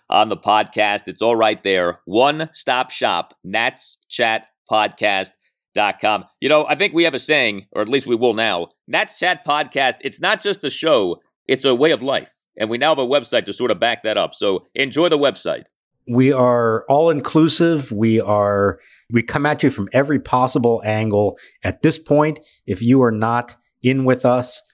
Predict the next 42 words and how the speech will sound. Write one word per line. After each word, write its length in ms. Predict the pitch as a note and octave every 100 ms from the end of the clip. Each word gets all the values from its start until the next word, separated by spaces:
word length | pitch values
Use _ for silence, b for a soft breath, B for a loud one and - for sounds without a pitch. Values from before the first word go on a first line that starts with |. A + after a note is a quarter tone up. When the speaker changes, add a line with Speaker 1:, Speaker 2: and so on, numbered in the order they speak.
| _ -
Speaker 2:
I 80 | A#2
don't 100 | A#2
know 60 |
what 180 | G#2+ A2
else 220 | A2 G#2+
there 180 | - F#2+
is. 360 | F2+ D#2+ D2+ -
I 120 | G2+
don't 140 | A#2 C3+
know 60 |
what 120 | B2+
else 200 | B2 B2
we 100 | B2+
can 220 | A2+ G#2+ F2+
do 280 | A2 F#2
to 80 | E2+
try 220 | - A2
to 80 | F#2+
get 240 | F2+ G2+ G#2
you 180 | F#2+
in 220 | F#2 D#2+ D#2+ b b
with 180 | F2+ D#2+
us, 180 | D#2+ D#2+
Al. 360 | E2+ E2 D#2+
We 120 | D#2+ E2+
give 280 | F#2 A2+
you 280 | F#2+ G2 F#2 - b b
quality 560 | - C3 B2+ C3 B2+ B2+
every 240 | C3 C3
morning 380 | A2 A2+ A#2 G#2+
after 320 | G2+ G2+ -
a 60 | F2
game. 320 | F2+ F2+ F2
We 100 | E2
give 260 | D#2+ A2+ A2
you 180 | G#2 F#2
a 60 |
website. 600 | F2+ F#2+ F2 - F#2+ F2+
We 100 | E2+
give 240 | E2 G#2+ G2
you 80 |
merchandise. 800 | F2 F2+ E2+ G2 F2 E2+ E2 -